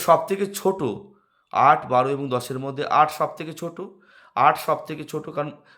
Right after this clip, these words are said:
হরটা কিন্তু সবারই সমান, পনেরো, পনেরো, পনেরো। তাহলে এই তিনটে ভগ্নাংশের মধ্যে যার লব ছোট, সেই, সেই ছোট ভগ্নাংশ, অর্থাৎ আটের পনেরো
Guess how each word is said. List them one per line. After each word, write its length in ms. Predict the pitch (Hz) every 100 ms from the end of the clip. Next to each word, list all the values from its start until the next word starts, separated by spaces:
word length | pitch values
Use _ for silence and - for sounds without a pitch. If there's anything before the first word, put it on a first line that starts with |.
| _ _ _ _
হরটা 440 | - 123 160 - 180
কিন্তু 220 | 180 175 180 -
সবারই 300 | 143 147 151
সমান, 180 | 131 107 -
পনেরো, 320 | 131 143 151 151 151
পনেরো, 260 | 120 120 131 127
পনেরো। 280 | 92 85 82 - - - _
তাহলে 200 | 143 156 -
এই 80 | 156 160
তিনটে 260 | 165 160 175
ভগ্নাংশের 440 | 160 165 170 170 175
মধ্যে 140 | 170 175
যার 140 | 151 151 151
লব 120 | 147 -
ছোট, 120 | - - -
সেই, 140 | 185 180 - - -
সেই 160 | 175 170
ছোট 100 | 175 170
ভগ্নাংশ, 380 | 170 170 175 165 196 208 _ _ _ - -
অর্থাৎ 200 | - 165 180 143
আটের 220 | 143 139
পনেরো 200 | 143 156